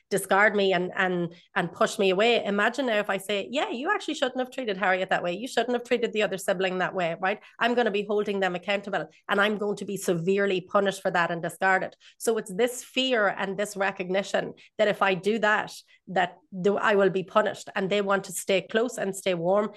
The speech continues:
and keep this attachment, this trauma bond, keep that attached. Whereas what we talk about is breaking the trauma bond. And when you're back to talking there about emotionally immature parents, and I read that book, and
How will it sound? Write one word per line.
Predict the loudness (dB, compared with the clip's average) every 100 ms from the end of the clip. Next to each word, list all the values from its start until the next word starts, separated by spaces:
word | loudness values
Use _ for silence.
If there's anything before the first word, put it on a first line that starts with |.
| -12 -4
and | -4 -2
keep | -4 2
this | 0 2
attachment, | -2 0 -2 0 -4 0
this | -2 -2
trauma | 0 4 6 6
bond, | 4 2 0 -8 -16 -20 _
keep | -6 2
that | 2 2
attached. | -2 -4 -4 0
Whereas | 2 2 0
what | -4
we | -2
talk | -2 -2
about | -2 -2
is | -4
breaking | -4 0 0 2 0 0
the |
trauma | 0 2 2
bond. | 2 0 0
And | -2 -2 -12 -20 _
when | 4
you're | 4 4 2
back | 2 2
to | 0
talking | 2 2 2 0
there | 2 2
about | 0 0
emotionally | -2 -4 -4 -2
immature | -2 -4 -4
parents, | 0 2 2 0 0
and | -2 -4 -14 -4
I | -2
read | 2 2 2
that | 0
book, | 0 0
and | 0 -2